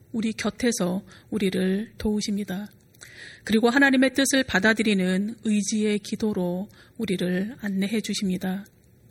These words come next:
그리고 "일어나 함께 가자"라고 말씀하신 우리 주님처럼 우리도 하나님의 뜻에 순종하는 기도로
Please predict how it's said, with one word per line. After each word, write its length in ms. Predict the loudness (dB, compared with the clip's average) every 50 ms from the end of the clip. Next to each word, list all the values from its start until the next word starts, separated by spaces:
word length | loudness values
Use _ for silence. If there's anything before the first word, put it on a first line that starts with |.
| _ -20 -18
그리고 460 | -10 -6 -4 -4 -2 -2 -2 -2 -4 -8 -12 -18 -20 -20 -20 -12 -6
"일어나 480 | -2 -2 0 0 -2 -2 -4 -6 -10 -14 -20 -20 -18
함께 340 | -6 -2 -2 -2 0 0 -2
가자"라고 800 | 0 0 0 0 -2 -2 -2 -4 -6 -8 -8 -6 -6 -4 -2 0
말씀하신 640 | 0 0 0 -2 0 0 0 0 0 -2 -2 -2 -2
우리 160 | 0 0 -2
주님처럼 760 | -2 0 0 2 2 2 0 0 -2 -2 -2 -2 -2 -2 -4 -8 -12 -20 -20 -20 -20 -20 -20 -18 -6
우리도 200 | -2 -2 0 0
하나님의 460 | 0 0 0 2 2 4 4 2 2 0
뜻에 380 | 0 -2 -2 0 -2 -2 -2 -2 -2
순종하는 580 | -2 -2 -2 -2 -2 -2 -2 -2 -2 -4 -4 -4
기도로 640 | -6 -6 -4 -2 -2 -2 -2 -2 -4 -4 -6 -8